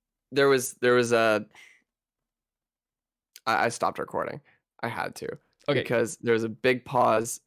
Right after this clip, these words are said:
Speaker 1: and then there was this, like, internal decision that I was like, "I could bring something up to talk about to try and fill this
Speaker 2: Okay.
Speaker 1: space."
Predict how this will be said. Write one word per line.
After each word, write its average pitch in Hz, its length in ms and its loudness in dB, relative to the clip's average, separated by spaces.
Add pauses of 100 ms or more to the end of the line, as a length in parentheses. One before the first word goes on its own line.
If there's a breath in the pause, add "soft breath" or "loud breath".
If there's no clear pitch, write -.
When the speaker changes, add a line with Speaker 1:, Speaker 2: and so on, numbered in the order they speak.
(100)
Speaker 1:
and 113 220 0
then 110 340 -4 (1800)
there 127 160 2
was 117 160 2
this, 117 160 -4
like, 120 240 -2
internal 123 420 0
decision 113 640 -2
that 117 100 0
I 117 60 2
was 113 160 0
like, 85 280 -4 (140)
"I 110 220 0
could 107 240 -8
bring 117 220 -4
something 113 240 -4
up 90 80 -8
to - 100 -14
talk 127 300 -2
about 127 280 -2
to 131 100 -10
try 107 260 -2
and 117 120 -4
fill 123 220 2
this 127 140 0
Speaker 2:
Okay. 131 120 -2
Speaker 1:
space." 120 460 0